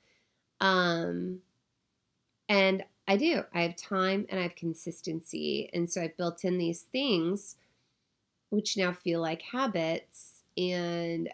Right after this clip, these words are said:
I'm really into it. And so I just kinda wanted to bring that to your consciousness in case, um, you didn't realize that you had actually built a habit. And, um, hopefully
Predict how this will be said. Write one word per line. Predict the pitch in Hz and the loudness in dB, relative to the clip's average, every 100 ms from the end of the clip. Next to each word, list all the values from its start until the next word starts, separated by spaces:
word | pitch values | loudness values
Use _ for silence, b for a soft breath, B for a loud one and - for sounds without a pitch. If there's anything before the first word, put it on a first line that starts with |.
| - | -2
I'm | 180 | 0
really | 175 165 170 | 2 0 0
into | 175 - - | -2 -4 -8
it. | - - - _ | -8 -10 -14 _
And | 185 175 170 | -2 -2 -2
so | 180 | -4
I | |
just | 170 - | -6 -2
kinda | 214 175 | 0 0
wanted | 165 | 0
to | 165 | -2
bring | 165 165 | -2 0
that | 165 - | -2 -4
to | - | -4
your | 165 - _ _ | -4 -6 _ _
consciousness | 180 175 180 - 170 175 | -6 -4 -8 -6 -6 -4
in | 175 170 | -6 -6
case, | - 175 165 - - - | -4 -2 -2 -6 -16 -6
um, | 175 170 170 | -4 -2 0
you | 170 | 2
didn't | 165 170 | 2 0
realize | - 392 196 156 - - b b b _ | 0 0 2 0 -2 -8 b b b _
that | 202 | 0
you | 185 202 | 4 2
had | 208 | 2
actually | 208 - 285 | 0 -4 -4
built | 180 165 | -4 -4
a | 254 | -8
habit. | - 427 - - - _ | -8 -8 -8 -12 -18 _
And, | - 175 175 175 175 180 | -2 0 2 2 0 0
um, | 170 165 170 | -2 0 -2
hopefully | 190 311 - 175 160 160 | -2 -4 -2 0 2 2